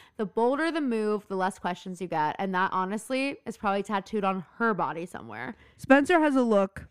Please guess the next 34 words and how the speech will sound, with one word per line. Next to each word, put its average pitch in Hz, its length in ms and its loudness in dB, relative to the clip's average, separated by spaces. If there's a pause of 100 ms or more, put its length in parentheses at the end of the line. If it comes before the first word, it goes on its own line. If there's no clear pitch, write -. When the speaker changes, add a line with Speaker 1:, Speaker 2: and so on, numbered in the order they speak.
Speaker 2:
at 220 160 4
Ian 190 480 -2
after 196 340 0
Allie 196 300 0
gets 202 160 -4
in 185 80 -2
the 180 40 -2
car, 190 280 2
and 190 160 0
they 202 160 4
have 196 180 0
their, 208 320 2 (320)
Allie 208 220 4
and 220 100 6
Ian 226 180 4
have 208 140 2
their 214 180 4
moment. 190 440 0 (460)
Spencer - 440 4
looks 233 420 0 (1300)
jealous 226 520 4
and 381 100 2
also 339 240 2
just, 277 220 2
like, 208 180 0
full 190 420 -2
of 175 120 -4
rage. 135 520 -8
Speaker 1:
Yes. - 480 -6
Speaker 2:
In 208 140 2
this 185 160 0
still - 400 -6
here. 226 400 -10
Speaker 1:
Yes. - 480 -14